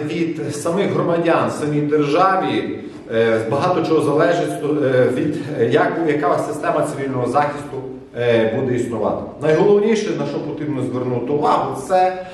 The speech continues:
не бути байду-, байдужим. Сьогоднішні наші події, власне, показують, якщо люди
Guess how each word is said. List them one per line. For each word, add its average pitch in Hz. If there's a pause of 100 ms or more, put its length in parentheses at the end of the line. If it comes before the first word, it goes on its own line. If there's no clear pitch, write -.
(180)
не 151
бути 160
байду-, 143
байдужим. 127 (840)
Сьогоднішні 190
наші 160 (120)
події, 180
власне, 160
показують, 131
якщо -
люди 185